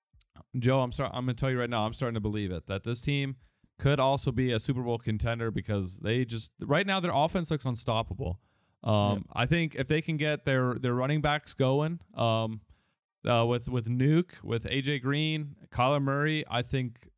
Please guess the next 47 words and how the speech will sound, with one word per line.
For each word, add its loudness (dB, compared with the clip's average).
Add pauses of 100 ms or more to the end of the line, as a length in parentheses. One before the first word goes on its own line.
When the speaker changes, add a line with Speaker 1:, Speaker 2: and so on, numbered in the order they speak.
Speaker 1:
and 4
then, 2
I 0
mean, -2
Chandler 0
Jones 2
and 0
J 0
J 0
Watt 2
on -4
the, 0 (400)
on 2
the 4
D, 2 (600)
I 2
mean, 0
man, 0 (100)
this 2
team 0
could 0
also 0
be 0
one 0
of -4
them -4
teams -4
that -2
just -8
is 0
very, 0
very 0
tough -4
to -6
beat. -4 (720)
Speaker 2:
Yeah, -4
A 2
J 2
Green 2
to 0
me 0
is -2
one 0
of -4
the 2
biggest -2
surprises -2